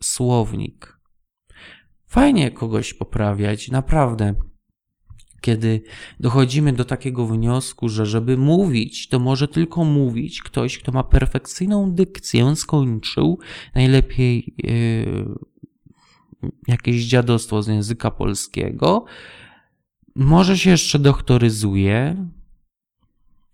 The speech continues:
i tak naprawdę nie robi nic ciekawego,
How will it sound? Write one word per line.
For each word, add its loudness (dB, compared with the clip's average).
i -2
tak 0
naprawdę 4
nie 0
robi -4
nic -8
ciekawego, -6